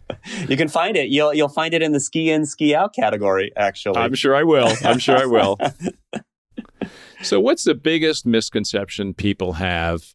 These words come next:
Speaker 2: about Airbnb and also about Apple?
Speaker 1: The biggest misconception? Um, yeah, okay, yeah. So I, I, I think the biggest misconception about Airbnb people have is that we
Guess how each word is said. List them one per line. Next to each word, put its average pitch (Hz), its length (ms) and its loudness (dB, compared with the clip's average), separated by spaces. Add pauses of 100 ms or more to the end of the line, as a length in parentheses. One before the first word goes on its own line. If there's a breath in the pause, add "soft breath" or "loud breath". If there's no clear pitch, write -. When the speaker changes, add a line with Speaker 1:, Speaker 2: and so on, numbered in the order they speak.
(140)
Speaker 2:
about 92 640 -2 (440)
Airbnb 107 800 0
and 156 100 -2
also 208 280 -2
about 156 260 -2
Apple? 95 420 -6 (640)
Speaker 1:
The - 80 -14
biggest 208 340 -2
misconception? 127 920 -6 (100)
Um, 131 640 0 (1500 soft breath)
yeah, 123 340 2
okay, 113 340 0
yeah. 107 220 0
So 123 340 -2 (180)
I, 156 140 0
I, 170 200 0 (100)
I 175 40 -2
think 302 200 -4
the - 80 -4
biggest 135 440 -2
misconception 107 680 -4
about 90 240 -4
Airbnb 92 580 -4
people 92 320 -10
have 87 440 -4
is 92 320 -8
that 92 280 -6
we 95 360 -6